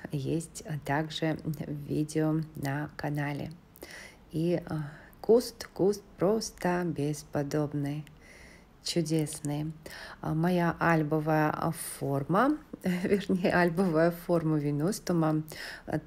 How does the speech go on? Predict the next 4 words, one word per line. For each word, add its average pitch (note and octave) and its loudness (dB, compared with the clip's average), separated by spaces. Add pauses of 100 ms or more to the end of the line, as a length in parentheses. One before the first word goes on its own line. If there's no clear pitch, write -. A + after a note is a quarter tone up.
(140)
тоже E3 4
выпустила D#3 0
стоп-лист. D#3 -2
А, E3 -2